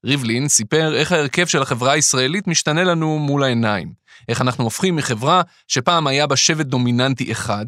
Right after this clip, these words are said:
השבט היהודי-חילוני, עם שלושה מיעוטים קטנים מסביב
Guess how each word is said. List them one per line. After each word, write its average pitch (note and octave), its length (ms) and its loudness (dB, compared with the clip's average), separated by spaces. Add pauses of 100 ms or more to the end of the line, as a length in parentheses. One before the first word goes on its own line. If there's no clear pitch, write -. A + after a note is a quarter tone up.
(220)
השבט B2 320 -2
היהודי-חילוני, G#2+ 960 -2 (280)
עם C3 80 -4
שלושה C3 420 0
מיעוטים C#3 520 -2
קטנים B2 380 0
מסביב G#2+ 540 -2